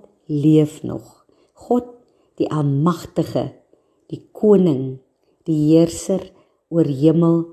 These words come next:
en aarde, ons Alfa en Omega. Luisteraars, luisteraars, laat ons nooit twyfel. Laat ons nooit hoop opgee.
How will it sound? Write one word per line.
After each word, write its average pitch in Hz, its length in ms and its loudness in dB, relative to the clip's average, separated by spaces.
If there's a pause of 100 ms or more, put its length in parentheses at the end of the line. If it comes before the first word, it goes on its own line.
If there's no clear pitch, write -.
(160)
en 160 280 -4
aarde, 139 640 -8 (580)
ons 147 300 -4
Alfa 190 640 -4 (380)
en 165 280 0
Omega. 143 680 -2 (1700)
Luisteraars, 180 720 0 (160)
luisteraars, 160 720 -4
laat 165 200 -4
ons 170 240 -4
nooit 190 340 -2
twyfel. 156 540 -6 (880)
Laat 180 160 0
ons 185 220 2
nooit 180 500 2 (280)
hoop 165 440 0
opgee. - 540 -8